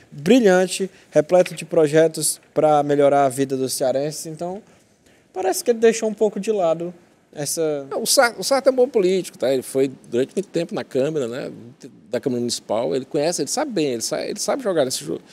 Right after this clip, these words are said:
Speaker 2: Agora, só que é o seguinte, eu não vi nada de, <laughs> de, né, de, de importante, de relevante da campanha do Roberto Cláudio. Foi uma grande piada.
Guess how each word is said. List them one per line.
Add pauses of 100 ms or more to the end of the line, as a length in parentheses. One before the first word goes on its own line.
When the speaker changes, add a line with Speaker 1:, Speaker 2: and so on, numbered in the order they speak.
(220)
Speaker 2:
Agora,
só
que
é
o
seguinte,
eu (480)
não
vi
nada
de,
<laughs> (920)
de,
né,
de,
de
importante,
de
relevante
da
campanha
do
Roberto
Cláudio.
Foi
uma
grande
piada.